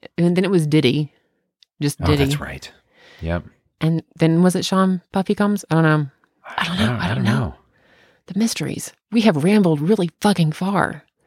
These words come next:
Speaker 2: We have.
Speaker 1: <laughs>
Speaker 2: We really have. Hard to believe we would start with the spring equinox.
Speaker 1: Yes.
Speaker 2: Move into Banana Republic. And then all the way to P Diddy.
Speaker 1: All the way to P Diddy.
Speaker 2: Slash Diddy.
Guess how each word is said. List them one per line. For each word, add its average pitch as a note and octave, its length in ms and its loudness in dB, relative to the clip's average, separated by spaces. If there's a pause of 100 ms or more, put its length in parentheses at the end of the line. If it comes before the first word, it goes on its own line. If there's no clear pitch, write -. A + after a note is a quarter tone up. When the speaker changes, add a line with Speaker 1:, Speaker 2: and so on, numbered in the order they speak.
(180)
Speaker 2:
We F#2 180 0
have. A2 440 0 (500)
Speaker 1:
<laughs> D3+ 60 -6
Speaker 2:
We F#2+ 100 -10
really A2+ 280 -2
have. G2 360 0 (840)
Hard A#2 280 0
to A#2 80 2
believe G#2 400 6
we F#2 120 2
would F2 140 0
start E2+ 380 4
with E2 340 -2 (280)
the D2+ 420 -4
spring E2 640 -2 (640)
equinox. D2 640 -4 (600)
Speaker 1:
Yes. C#3 360 0
Speaker 2:
Move E2+ 220 2
into E2 260 2
Banana D#2 280 2
Republic. C#2+ 600 -2 (480)
And F#2 160 -2
then F#2+ 100 0
all G#2+ 160 0
the A#2+ 80 -2
way A2+ 120 -2
to A2 60 -2
P A2 160 -2
Diddy. G#2+ 300 -2 (300)
Speaker 1:
All G3 100 0
the G3 80 0
way G3+ 100 2
to F#3 60 -2
P F#3 140 -4
Diddy. F#3+ 140 -2
Speaker 2:
Slash F3+ 240 0
Diddy. D2 320 -2